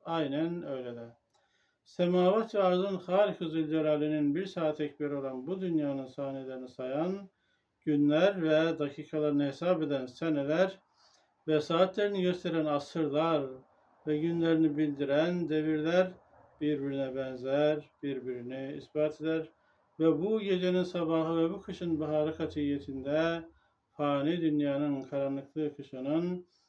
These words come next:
baki bir baharı ve sermediği bir sabahı geleceğini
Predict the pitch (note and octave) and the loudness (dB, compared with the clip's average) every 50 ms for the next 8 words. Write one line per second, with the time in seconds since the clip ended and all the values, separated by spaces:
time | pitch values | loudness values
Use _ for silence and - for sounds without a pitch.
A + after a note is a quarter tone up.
0 | _ _ _ _ _ D3 C#3+ C#3+ C#3 C#3 C#3 C3+ - F3+ F#3 E3+ D3 C#3+ C3+ B2+ | _ _ _ _ _ -2 0 2 2 0 0 -2 -2 -2 0 0 0 0 0 -2
1 | B2+ C3+ B2+ C3 C3 B2+ B2 C3+ D3 D#3 D#3+ E3 E3 E3 E3 E3 - _ _ _ | -4 -6 -6 -4 -4 -4 -2 -2 0 2 2 2 2 0 -2 -6 -12 _ _ _
2 | _ _ _ - C3+ C3+ C3+ C3+ - - C#3 C3+ C3 C3+ C3 C3 A#2+ C3 D3 E3 | _ _ _ -8 -6 -6 -6 -6 -4 -4 -2 -2 -2 -4 -8 -8 -4 -2 -2 0
3 | E3+ E3 D#3+ D#3+ - D#3 D3 C#3 C#3 C#3+ C#3 C#3 C#3+ C#3 C#3 C#3+ C#3 C3+ C3+ B2+ | 0 0 -2 -2 -2 -4 -2 0 0 -2 -2 -2 -2 -4 -4 -2 -2 -4 -4 -4
4 | C3+ C3+ C3+ C3 C3 C3 C3+ D3 D#3+ E3 E3 E3 E3 E3 | -4 -6 -6 -6 -6 -4 0 2 4 4 4 4 2 -2